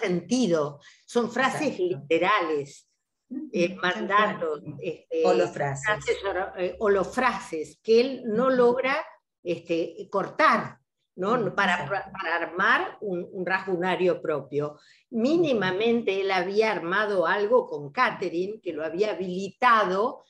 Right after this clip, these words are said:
Speaker 1: a tener un deseo,
Speaker 2: Ujú.
Speaker 1: ¿no? Y a llevar adelante y a enfrentar las consecuencias de llevarlo adelante. Pero
Speaker 2: Ujú.
Speaker 1: bueno, después,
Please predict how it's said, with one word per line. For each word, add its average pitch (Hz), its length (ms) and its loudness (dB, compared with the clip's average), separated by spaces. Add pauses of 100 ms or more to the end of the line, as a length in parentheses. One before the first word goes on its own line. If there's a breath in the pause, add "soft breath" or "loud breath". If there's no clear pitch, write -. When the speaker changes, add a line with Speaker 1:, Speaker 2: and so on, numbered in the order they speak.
(100)
Speaker 1:
a 208 160 -2
tener 190 360 2
un 185 160 2
deseo, 143 640 -2 (560)
Speaker 2:
Ujú. 143 200 -6
Speaker 1:
¿no? 208 340 0
Y 208 60 4
a 180 60 4
llevar 190 360 2
adelante 220 720 0
y 202 140 -2
a - 20 0
enfrentar 180 460 -4
las 262 180 -4
consecuencias 175 1040 -4
de 143 120 -2
llevarlo 139 360 -4
adelante. 139 680 -8 (440 soft breath)
Pero 226 160 4
Speaker 2:
Ujú. 254 60 4
Speaker 1:
bueno, 180 400 2 (280 soft breath)
después, 254 500 0